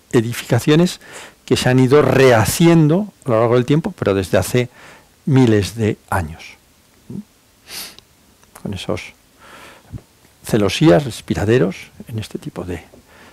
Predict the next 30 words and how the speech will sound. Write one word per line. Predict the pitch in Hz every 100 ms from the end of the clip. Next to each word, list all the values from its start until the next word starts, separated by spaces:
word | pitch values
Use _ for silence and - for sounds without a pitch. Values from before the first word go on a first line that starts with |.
| _ _
de | -
viviendas | 95 87 110 120 123 135
que | -
hay | 87 101 - _ _
por | - 95 104
muchas | 101 107 120 107
zonas | - 110 110
de | 131 139 - _ _ _ _ _ _ _ _ -
Túnez. | 117 80 - - _ _ _ _ _ _ _ _ _ - - _ _ - - - - - - _ -
Aquí | 123 -
efectivamente | 123 - 120 135 127 127 123
veis | 117 117 - -
estos | 175 - 131 -
símbolos, | 151 135 113 131 - - - - - - _
porque | 123 113
aquí | 107 - 120
se | -
rodó, | 104 107 110
aquí | 104 -
estaba | - - 104
uno | 95
de | 95
los | 85 78 - -
escenarios | - - 110 98 98
de | 107
la | 90
Guerra | 87 90
de | 87
las | 76 -
Galaxias, | - - - -